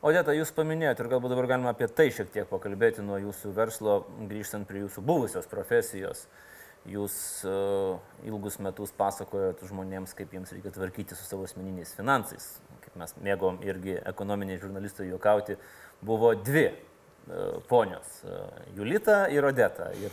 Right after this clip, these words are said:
ir kai kurie mano kolegos netgi sakydavo, "Blemba, net nežinau, kuri yra kuri", nes jūs ir tokios vizualiai šie-, šiek tiek panašios buvo. Aš atsimenu, vieną kartą jūs buvote ab-, abidvi, e, mano pinigų kartoj ir aš per vidurį žiūrėjau, nes nebuvau įsitikinęs, į kurią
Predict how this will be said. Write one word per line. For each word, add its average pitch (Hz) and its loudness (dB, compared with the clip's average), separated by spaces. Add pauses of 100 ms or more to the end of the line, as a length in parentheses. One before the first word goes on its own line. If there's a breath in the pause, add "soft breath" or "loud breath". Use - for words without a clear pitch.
(120)
ir 104 -6
kai 107 -4
kurie 135 2
mano 123 0
kolegos 123 2
netgi 110 -2
sakydavo, 113 -2 (200 loud breath)
"Blemba, 170 4
net 156 4
nežinau, 151 0
kuri 147 4
yra 160 10
kuri", 160 -2
nes 95 -10
jūs 120 -6
ir 110 -6
tokios 117 -2
vizualiai 123 4
šie-, - -12 (100)
šiek 165 2
tiek 127 4
panašios 123 4
buvo. 95 -8 (240 loud breath)
Aš 147 -2
atsimenu, 160 4
vieną 135 4
kartą 139 4
jūs - -6
buvote 127 2
ab-, 110 -2
abidvi, 123 2
e, - 2
mano 117 -2
pinigų 117 -4
kartoj 147 4
ir 110 2
aš 117 4
per 127 2
vidurį 92 -2
žiūrėjau, 170 4
nes 147 -2
nebuvau 139 2
įsitikinęs, 131 -2
į 120 -4
kurią 131 4